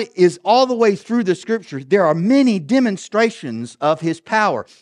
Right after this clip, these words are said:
The whole Bible, we talk about miracles. The whole Bible, there's only about two hundred and fifty miracles listed in the whole of Scripture. And all of them have some sort of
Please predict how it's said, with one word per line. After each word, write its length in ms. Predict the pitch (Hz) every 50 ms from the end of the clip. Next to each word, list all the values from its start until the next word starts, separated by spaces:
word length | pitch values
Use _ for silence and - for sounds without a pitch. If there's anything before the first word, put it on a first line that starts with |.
| _ _ _ _ _
The 100 | 175 196
whole 160 | 190 269 269
Bible, 340 | 233 233 226 247 254 226 180
we 120 | 165 185 -
talk 240 | 208 208 208 -
about 180 | 196 170 156 147
miracles. 380 | 160 190 220 220 208 156 143 139
The 100 | 160 165
whole 140 | 208 214
Bible, 340 | 196 185 196 214 220 190 175
there's 160 | 165 170 160
only 220 | 180 214 240 254 226
about 260 | 196 170 160 151 -
two 160 | - 247 233
hundred 380 | 180 180 226 254 247 208 156 151
and 120 | 143 139
fifty 300 | - 240 233 - - 180
miracles 640 | 156 165 202 226 226 202 185 - 151 135 139 120 147
listed 440 | 185 214 247 226 - - 160 139
in 140 | - 156 147
the 80 | 143 147
whole 320 | - - - 233 220 180
of 100 | 170 156
Scripture. 520 | - - - 240 226 - - - 120 98 _ _ _ _ _ _ _ _ _ _ _ _ _ _ _ _ _ _ _ _ _ _ _ _ _ _ _ _ _ _ _ _ _ _ _ _ _ _ _ _ _ _ _ _ _ _ _ _ _ _ _ _ -
And 140 | 175 190 202
all 400 | 196 214 254 285 302 294 277 240
of 120 | 190 151
them 120 | 160 170 170
have 260 | 165 196 202 190 185
some 300 | - - 247 262 277 269
sort 400 | 269 - - 233 220 208 214 208
of 480 | - 190 190 190 196 196 196 151 -